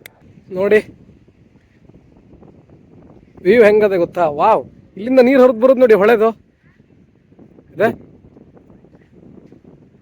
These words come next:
ಬಾ, ಹೊಳೆ ನೀರ್ ಸಮುದ್ರಕ್ಕೆ ಸೇರೋದ್ ನೀವು ನೋಡ್ಬೋದು. ಆ ಕಡೆಯಿಂದ ಆ ನೀರ್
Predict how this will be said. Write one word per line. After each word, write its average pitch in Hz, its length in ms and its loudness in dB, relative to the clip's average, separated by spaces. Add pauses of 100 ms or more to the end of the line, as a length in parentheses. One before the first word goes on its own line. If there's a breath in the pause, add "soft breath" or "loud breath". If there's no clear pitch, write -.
(200)
ಬಾ, 208 100 -4 (640)
ಹೊಳೆ 214 220 2
ನೀರ್ 262 200 2
ಸಮುದ್ರಕ್ಕೆ 262 400 -2
ಸೇರೋದ್ 262 280 2
ನೀವು 262 180 0
ನೋಡ್ಬೋದು. 214 340 2 (100)
ಆ - 20 -2 (100)
ಕಡೆಯಿಂದ 254 340 2 (840)
ಆ 240 40 2 (100)
ನೀರ್ 262 180 -2